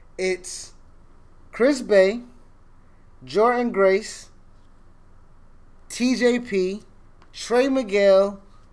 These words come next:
Willie Mack, and the champion.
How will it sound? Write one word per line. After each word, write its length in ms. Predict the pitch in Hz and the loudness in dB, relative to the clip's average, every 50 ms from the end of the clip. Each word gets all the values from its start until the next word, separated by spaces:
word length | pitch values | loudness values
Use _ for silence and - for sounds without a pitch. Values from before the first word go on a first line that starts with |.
| - - - | -20 -18 -8
Willie 400 | 127 156 208 247 262 269 269 247 | -2 2 2 2 2 0 -4 -2
Mack, 420 | 220 208 196 190 190 185 - - - - - - - - - - - - - - | -2 0 0 0 0 -2 -6 -16 -20 -20 -20 -20 -20 -20 -20 -20 -20 -20 -16 -8
and 220 | - 190 208 202 190 | -4 -4 -2 -2 -2
the 120 | 180 180 | -6 -6
champion. 960 | 170 - - - - 240 247 254 247 247 180 185 175 165 160 156 156 151 151 | -6 -8 -10 -6 -4 -2 -2 -2 -4 -4 -4 -4 -4 -4 -4 -6 -6 -8 -12